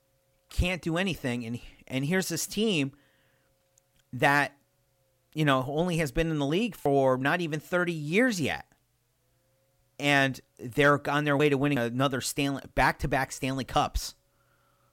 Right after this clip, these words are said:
All right? You know, who knows? Who, I can't even remember how many conference finals they've won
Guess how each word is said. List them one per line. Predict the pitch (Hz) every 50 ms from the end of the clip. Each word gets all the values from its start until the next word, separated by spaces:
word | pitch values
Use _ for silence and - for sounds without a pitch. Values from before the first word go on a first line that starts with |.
| _ _ _ _ _ _ _ _ _ _ _ _ _ -
All | 117 113
right? | 123 135 175 - - _ _ _ _ _ _ -
You | 135 127
know, | 120 110 - -
who | 170 175 180
knows? | 180 196 202 165 - -
Who, | 127 135 143 175 - -
I | 135 143
can't | 143 - 202 196 185
even | 175 160 160
remember | 156 160 180 202 180 135
how | 110 123 135
many | 143 143 127
conference | - - 135 139 165 - - 143 131 - -
finals | - 143 147 165 180 170 139 107 85 - -
they've | 107 98 90 90
won | 95 92 82 64 55 -